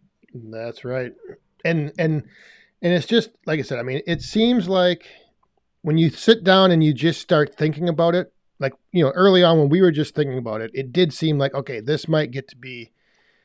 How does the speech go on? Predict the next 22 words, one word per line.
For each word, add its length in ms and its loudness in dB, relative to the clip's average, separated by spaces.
you 100 -4
know, 120 -4
too 120 -4
much 300 -8
work. 460 6
What 160 2
are 60 0
we 100 -4
gonna 180 -8
talk 340 -6
about? 320 -2
And 100 -2
I 100 -2
think 360 -2
a 80 -2
lot 200 2
of 100 0
people, 460 0
whether, 360 0
whatever 440 2
they're 140 2
s-, 100 -10